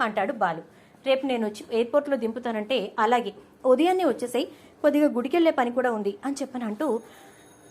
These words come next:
చెప్తుంది. తర్వాత ఉదయాన్నే బాలు వెళ్తాడు. వెళ్ళేసరికి కల్పన కిందికి దిగి, "ఆ వెధవ మూలాన నలభై లక్షలు లాస్" అని చెప్పని అంటుంది. "నలభై లక్షల? ఎవరు మేడం?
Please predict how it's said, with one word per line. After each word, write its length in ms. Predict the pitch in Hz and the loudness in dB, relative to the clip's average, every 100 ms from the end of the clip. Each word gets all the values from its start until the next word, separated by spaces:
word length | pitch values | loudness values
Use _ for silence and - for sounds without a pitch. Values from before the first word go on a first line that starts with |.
| - | -2
చెప్తుంది. 400 | 294 - 208 208 - - - | 0 0 -4 -6 -10 -16 0
తర్వాత 300 | 359 359 349 | 2 2 2
ఉదయాన్నే 680 | 311 269 311 294 302 247 269 269 254 | 0 0 0 0 -2 -2 -6 -10 2
బాలు 300 | 254 240 302 | 4 4 2
వెళ్తాడు. 400 | 220 190 180 165 - _ _ - _ | -2 -2 -4 -6 -14 _ _ -20 _
వెళ్ళేసరికి 640 | 285 294 339 330 - 262 233 | 2 2 2 -2 -2 -6 -2
కల్పన 460 | 214 214 277 220 180 - - _ - _ - - _ - - - | -2 0 -2 -2 -6 -12 -20 _ -20 _ -20 -20 _ -20 -20 -6
కిందికి 300 | 302 294 339 | 0 2 2
దిగి, 380 | 254 240 294 247 - - - - - | -2 -4 -4 -4 -10 -20 -20 -10 2
"ఆ 120 | 208 | 2
వెధవ 400 | 185 185 185 302 | 4 0 2 2
మూలాన 520 | 285 220 208 214 285 240 - - | 2 0 -2 -2 -4 -6 -14 -12
నలభై 420 | 208 202 214 208 | -4 -2 0 -2
లక్షలు 420 | 185 202 - 349 | -4 -6 -4 -2
లాస్" 340 | 220 202 226 - - - _ 330 | 0 0 0 -6 -20 -20 _ -4
అని 100 | 311 | -2
చెప్పని 260 | 262 - 254 | -4 -6 -6
అంటుంది. 360 | 196 202 185 - _ | -6 -8 -10 -14 _
"నలభై 340 | 180 175 220 320 | -6 -2 -2 0
లక్షల? 460 | 277 247 - 175 175 - _ _ | -2 -4 -6 -6 -8 -20 _ _
ఎవరు 240 | 196 185 285 | -2 0 0
మేడం? 360 | 311 190 190 | 0 0 -4